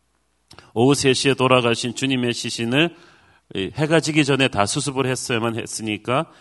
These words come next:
아리마대 요셉과 니고데모와 그들의 하인들이 서둘러 주님의 시신을 세마포에다 향유를 바르고 싸고 해가 지기 직전에 아슬아슬하게 동굴 안에다가 안치합니다. 그리고 거대한 바위로 입구를 막습니다.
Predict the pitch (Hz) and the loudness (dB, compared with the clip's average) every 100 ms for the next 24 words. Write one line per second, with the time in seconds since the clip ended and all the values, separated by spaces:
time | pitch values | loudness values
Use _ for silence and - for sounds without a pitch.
0 | - - - 107 117 123 123 123 113 - | -20 -14 -2 0 2 2 2 2 2 2
1 | 120 - 120 101 104 117 120 110 110 110 | 0 0 0 0 0 2 2 2 2 0
2 | - 117 117 113 104 107 107 110 117 - | 0 -2 0 0 2 0 0 -2 -2 -2
3 | 120 143 135 131 139 139 131 123 127 - | -2 0 -2 -2 -4 -4 -4 -4 -6 -6
4 | 127 170 175 - _ - - 120 117 123 | -2 -4 -4 -14 _ -14 -4 -2 0 0
5 | - 135 127 120 110 - 98 127 139 143 | 0 2 2 0 -2 -6 -12 -6 -2 0
6 | 127 113 117 110 104 - 120 117 165 - | 4 2 2 -2 -2 0 0 2 -2 -4
7 | - _ - 131 131 123 123 120 - - | -16 _ -6 -2 -2 -2 -4 -4 -8 -14
8 | - 170 170 170 104 - _ - 110 135 | -4 0 4 2 0 -8 _ -6 -4 -2
9 | 143 143 143 135 147 160 - 117 117 113 | -4 -2 0 0 0 -4 -6 -6 -2 0
10 | 110 104 104 107 92 101 - 101 87 - | 0 -2 -2 -2 -4 -4 -4 -6 -8 -14
11 | _ _ _ _ _ _ _ _ 123 117 | _ _ _ _ _ _ _ _ -4 -2
12 | 120 123 143 147 139 151 147 139 120 120 | 0 -2 0 2 2 2 0 0 0 0
13 | 123 113 - 123 120 101 - - 104 90 | 0 -2 -4 -4 -2 -4 -4 -6 -6 -8
14 | 73 | -12